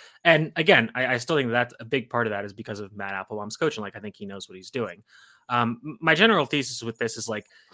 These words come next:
<clears throat> What is more likely? An offensive line chock full of experienced starters with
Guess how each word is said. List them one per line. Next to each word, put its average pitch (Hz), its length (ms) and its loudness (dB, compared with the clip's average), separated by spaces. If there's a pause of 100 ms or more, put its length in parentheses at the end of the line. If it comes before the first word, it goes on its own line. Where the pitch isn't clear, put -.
(340)
<clears throat> 202 420 4 (840)
What 185 240 4
is 208 120 6
more 147 160 2
likely? 110 400 0
An 123 80 -6
offensive 202 360 -2
line 139 200 -2
chock 131 280 -2
full 120 120 -6
of 104 40 -6
experienced 143 440 -6
starters 113 320 0
with 110 120 -12